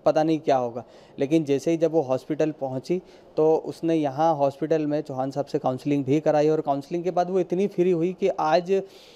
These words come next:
उस बीमारी को लेके वो काफ़ी, अ, चिंता में थी, लेकिन आज वो बहुत खुश भी है। और काफ़ी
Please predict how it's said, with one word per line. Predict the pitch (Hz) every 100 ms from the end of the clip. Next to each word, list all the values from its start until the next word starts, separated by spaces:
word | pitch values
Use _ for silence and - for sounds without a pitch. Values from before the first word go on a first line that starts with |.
| 147
उस | 175 175
बीमारी | 160 156 160 185
को | 190
लेके | 180 175 185
वो | 185
काफ़ी, | 170 156 180 180 180 - - -
अ, | 147 151
चिंता | - - 151 147 180
में | 190 190
थी, | - 185 214
लेकिन | 196 190 202 -
आज | 156 165 175
वो | 185
बहुत | 143 147 151 185 - _ -
खुश | 160 190
भी | 180 214 185
है। | 214 - - - -
और | 156 170 180 175 - -
काफ़ी | 156 147 202